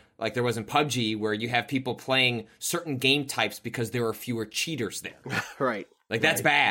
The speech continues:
Speaker 1: bad. Like,
Speaker 2: Yeah.
Speaker 1: that's, like,
Speaker 2: Yeah.
Speaker 1: you have the money and resources to, to make that work,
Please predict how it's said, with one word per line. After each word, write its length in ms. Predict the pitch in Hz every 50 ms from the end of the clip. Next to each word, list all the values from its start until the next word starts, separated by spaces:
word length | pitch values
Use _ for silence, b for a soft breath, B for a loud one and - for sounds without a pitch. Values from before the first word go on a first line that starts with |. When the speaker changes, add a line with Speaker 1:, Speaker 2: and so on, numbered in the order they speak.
| 85 80
Speaker 1:
bad. 40 | 92
Like, 240 | 104 117 120 - 156
Speaker 2:
Yeah. 60 | 147
Speaker 1:
that's, 180 | 143 - - b b b b b b
like, 140 | 131 131 - 127
Speaker 2:
Yeah. 40 |
Speaker 1:
you 80 | 165 170
have 240 | 151 156 151 151 135
the 80 | 143 135
money 280 | 135 139 143 147 135
and 100 | 127 120
resources 500 | 127 139 135 - 131 113 - - 113 104 -
to, 260 | - 120 110 98 - -
to 100 | - 110
make 200 | 107 117 113 -
that 240 | 120 110 104 - 92
work, 360 | 104 123 160 185 - - -